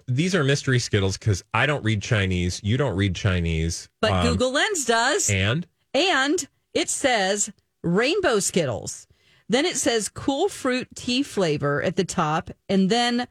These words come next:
Speaker 2: the bucket of gold through the middle, middle, and it also says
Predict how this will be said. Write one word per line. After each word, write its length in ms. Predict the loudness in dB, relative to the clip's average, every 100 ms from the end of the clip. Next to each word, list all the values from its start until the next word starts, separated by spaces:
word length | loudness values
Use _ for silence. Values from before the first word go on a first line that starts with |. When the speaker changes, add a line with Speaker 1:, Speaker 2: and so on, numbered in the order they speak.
| _ _ _ -2
Speaker 2:
the 160 | -2
bucket 480 | 2 0 0 -2 -2
of 240 | 0 -2 0
gold 480 | 0 2 0 -2 -6
through 240 | -4 -2
the 100 | 2
middle, 480 | 2 2 2 0 -2 -10 -2
middle, 360 | 0 2 0
and 120 | 2 0
it 100 | 0
also 360 | -2 0 0 0
says 540 | 0 0 0 -2